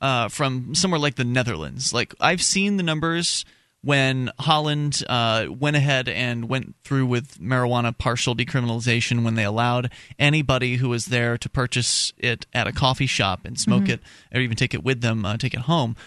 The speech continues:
Speaker 1: They changed that, by the way. It's now only residents of, uh, the Netherlands who can,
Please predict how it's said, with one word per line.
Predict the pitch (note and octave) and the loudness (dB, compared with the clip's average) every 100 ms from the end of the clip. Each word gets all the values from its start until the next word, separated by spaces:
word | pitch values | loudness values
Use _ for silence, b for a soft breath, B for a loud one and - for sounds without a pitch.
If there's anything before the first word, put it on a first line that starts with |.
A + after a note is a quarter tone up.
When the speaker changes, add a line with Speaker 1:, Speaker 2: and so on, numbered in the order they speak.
| B | B
Speaker 1:
They | A2 | -2
changed | - A#2+ A2 - | 2 2 2 0
that, | D2+ | -2
by | D#2+ D#2 | -6 -6
the | D#2+ | -6
way. | F2 | -6
It's | - - | -6 0
now | A#2+ A#2 F2 | 2 2 0
only | A#2 A#2 A#2 | -2 0 -2
residents | G#2 A#2+ A#2+ A#2+ F#2+ F2 - | -2 0 2 2 -2 -2 -4
of, | - F#2+ F2 - | -2 -2 -2 -6
uh, | - D#2+ | -8 -8
the | G2 G2+ | -6 -4
Netherlands | F2+ E2 E2 A2+ - | -4 -4 -6 -6 -4
who | F#2+ | -4
can, | - F2 D#2 - | -4 -6 -6 -10